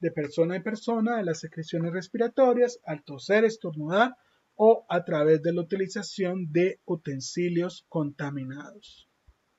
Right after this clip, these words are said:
O vómitos, como les decimos, ¿verdad? Su periodo de incubación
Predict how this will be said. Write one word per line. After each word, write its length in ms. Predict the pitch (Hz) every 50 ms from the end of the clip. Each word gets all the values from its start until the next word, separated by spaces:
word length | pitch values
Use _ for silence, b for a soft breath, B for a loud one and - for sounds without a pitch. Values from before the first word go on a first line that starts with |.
| _ _ _ _ _ _ _ _ _ _ _ _ _ _ _ _ _ _ _ _ _ _ _ _ _ _ _ _ _ _ _ _ _
O 180 | - 190 180 - -
vómitos, 600 | 190 208 254 269 254 208 165 - 160 143 - -
como 260 | - 160 147 143 143
les 140 | 139 131 -
decimos, 500 | 151 139 - - 143 135 135 131 127 127
¿verdad? 260 | 135 139 143 185 175 _ _ _ _ _ _ _ _ _ _
Su 280 | - - - 233 220
periodo 220 | 240 220 226 240 247
de 80 | 254
incubación 840 | 254 - 247 226 214 202 175 - - 220 233 247 277 311 320 285 -